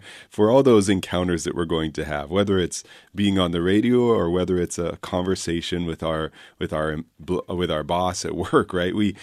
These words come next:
we always try and be prepared, but sometimes, uh, we need to step back and let God, uh, be the one that works through us, you know? And, um, I'm,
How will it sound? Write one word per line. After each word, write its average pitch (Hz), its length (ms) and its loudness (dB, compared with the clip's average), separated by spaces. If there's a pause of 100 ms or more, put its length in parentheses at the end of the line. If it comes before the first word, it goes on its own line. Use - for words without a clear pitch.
(120)
we 131 120 4
always 139 340 4
try 101 280 0
and 101 180 2
be 92 160 0
prepared, 85 580 0
but 80 160 -4
sometimes, 113 640 -2 (440)
uh, 78 100 -6
we 90 120 0
need 92 240 2
to 90 100 -8
step 85 280 -4
back 90 300 -4
and 82 120 -6
let 67 180 -6
God, 80 380 -6 (420)
uh, 76 240 -10
be 92 140 0
the 92 100 4
one 90 180 0
that 87 140 -4
works 95 440 -2
through 92 280 -2
us, 71 360 -12
you 78 80 -8
know? 82 260 -6
And, 85 220 -4
um, 80 220 -6
I'm, 95 240 -6